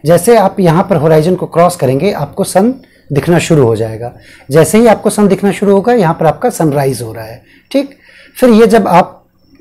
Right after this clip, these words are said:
रोटेट होके यहाँ पर पहुँचेगा तो आपका दोपहर का बारह बज गया, जब आपको सन आपके सर पे दिखाई देगा,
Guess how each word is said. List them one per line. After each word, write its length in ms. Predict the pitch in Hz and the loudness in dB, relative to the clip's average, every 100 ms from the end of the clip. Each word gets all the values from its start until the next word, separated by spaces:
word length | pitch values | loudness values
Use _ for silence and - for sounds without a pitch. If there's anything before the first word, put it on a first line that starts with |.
| - | -4
रोटेट 360 | 165 185 220 | -2 2 2
होके 160 | 214 220 | 2 2
यहाँ 220 | 175 160 | 2 2
पर 120 | 226 | 0
पहुँचेगा 560 | - 185 170 214 220 285 - - - - | 2 0 2 0 2 -2 -6 -20 -12 2
तो 60 | |
आपका 280 | 226 185 240 | 4 4 2
दोपहर 340 | 175 180 170 190 | 2 2 2 2
का 120 | 180 | 2
बारह 220 | 143 143 | 4 4
बज 180 | 165 170 | 4 2
गया, 140 | 165 226 | 0 0
जब 200 | 170 165 | 2 0
आपको 220 | - 175 | -2 -4
सन 220 | - 185 | 0 0
आपके 220 | 143 180 | 0 -4
सर 180 | 160 151 | -2 -2
पे 120 | - | 0
दिखाई 300 | 127 120 120 | -4 -4 -8
देगा, 320 | 113 107 117 | -12 -14 -16